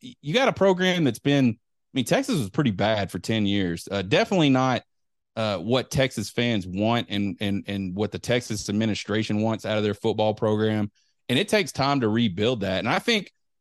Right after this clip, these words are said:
you know, Tom Herman, for, for all his goodness on the field, like, he, he's a, he's a, he's a smart guy. He understands football. I think he lacked really, uh, severely in that culture department. And I think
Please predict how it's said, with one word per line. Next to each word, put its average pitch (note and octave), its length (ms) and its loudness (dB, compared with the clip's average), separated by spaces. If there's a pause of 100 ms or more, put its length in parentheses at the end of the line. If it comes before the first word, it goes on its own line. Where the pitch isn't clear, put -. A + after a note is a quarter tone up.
(120)
you C3 100 0
know, C3+ 260 2
Tom G#3+ 280 2
Herman, D#3+ 360 4
for, A2+ 320 2
for B2 160 2
all D3+ 180 6
his A#2 140 2
goodness C3 460 2
on B2+ 140 4
the G2+ 80 2
field, B2+ 360 2
like, G#2 160 0
he, C#3 80 -2
he's C3+ 220 2
a, G2+ 180 2
he's C3 180 2
a, G2+ 260 2
he's B2+ 160 2
a G2+ 40 -2
smart D3 400 0
guy. B2+ 300 2
He A2+ 120 2
understands B2 480 0
football. B2+ 600 0 (180)
I B2+ 100 -2
think G#3+ 240 -2
he F3+ 140 2
lacked B2+ 360 2
really, A#2 540 2 (360)
uh, G2 140 -4
severely G2+ 840 2 (260)
in A#2 120 2
that G2 200 0
culture G#2+ 500 -2
department. E2+ 680 -6
And G2+ 120 -4
I G#2+ 80 0
think C3+ 400 -2